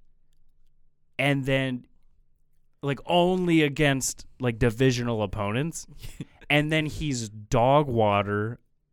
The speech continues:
Speaker 1: in all the other eight games.
Speaker 2: Oh,
Speaker 1: Well, I
Speaker 2: yeah.
Speaker 1: guess this season now nine, the other nine games. So I was just like,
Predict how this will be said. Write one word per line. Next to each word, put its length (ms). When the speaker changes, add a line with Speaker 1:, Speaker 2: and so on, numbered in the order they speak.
Speaker 1:
in 280
all 240
the 160
other 220
eight 240
games. 360
Speaker 2:
Oh, 40
Speaker 1:
Well, 100
I 40
Speaker 2:
yeah. 40
Speaker 1:
guess 200
this 220
season 440
now 160
nine, 500
the 220
other 160
nine 340
games. 420
So 180
I 60
was 120
just 200
like, 200